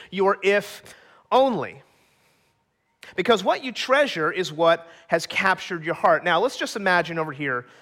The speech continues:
that this throne is your heart. Who is actually ruling your heart? What is it that's sitting enthroned on your heart? Because there is something or someone that has captured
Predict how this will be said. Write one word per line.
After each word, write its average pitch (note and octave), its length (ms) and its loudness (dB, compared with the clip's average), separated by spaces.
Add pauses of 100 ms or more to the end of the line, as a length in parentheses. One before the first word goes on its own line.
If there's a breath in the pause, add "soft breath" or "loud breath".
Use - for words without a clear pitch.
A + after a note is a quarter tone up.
(200 loud breath)
that F#3 160 0
this - 200 -4
throne G#3+ 440 2
is F3 200 -4
your E3 100 -2
heart. - 600 -2 (1200 loud breath)
Who F#4 280 2
is C4 200 0
actually A3+ 420 2
ruling A3+ 680 -2
your G#3 140 -2
heart? F3 300 2
What B3 140 2
is C#4 100 -6
it B3 80 -14
that's G3+ 140 -8
sitting A3 300 -6 (240 loud breath)
enthroned A3 600 0
on F#3+ 260 0
your F#3 120 -4
heart? F3+ 580 -2 (640 soft breath)
Because G#3 280 0
there F4 180 2
is E4 100 -2
something C4 500 0
or G3+ 140 -2
someone B3 500 0
that G3 80 0
has G#3 160 0
captured B3+ 600 -2